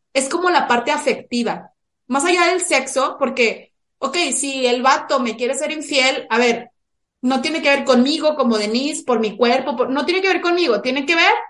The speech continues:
por lo que él quiere satisfacer. ¿Quieres hacerlo? No me mientas, dime la verdad. Ok, es algo que podemos hacer como pareja y abrir la relación, increíble. Por otra parte, si me quieres engañar, que n-, no me ha pasado así, pero, o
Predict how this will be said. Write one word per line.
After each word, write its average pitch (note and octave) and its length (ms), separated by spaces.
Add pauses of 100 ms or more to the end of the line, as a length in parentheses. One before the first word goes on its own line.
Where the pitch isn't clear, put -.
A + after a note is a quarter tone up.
(260)
por D4 180
lo C#4 140
que C4 140
él B3 100
quiere D#4 180
satisfacer. A#3+ 800 (240)
¿Quieres F4+ 240
hacerlo? G4 400 (200)
No C#4 180
me D4+ 100
mientas, F4+ 500 (140)
dime C4+ 240
la C#4+ 120
verdad. C4+ 300 (600)
Ok, C4 200 (400)
es C#4 140
algo D#4+ 200
que E4 80
podemos C#4 320
hacer D4 200
como D#4 220
pareja C4+ 460
y C4 80
abrir A#3+ 200
la D4 100
relación, C#4 460 (160)
increíble. B3 760 (280)
Por C#4 140
otra D4+ 220
parte, D4+ 520 (920)
si C4+ 220
me A3 300
quieres B3+ 340
engañar, D#4+ 720
que A#3 100
n-, A#3 280
no A3+ 180
me A#3 100
ha A#3+ 80
pasado A#3+ 400
así, C4+ 360
pero, A3+ 240
o - 60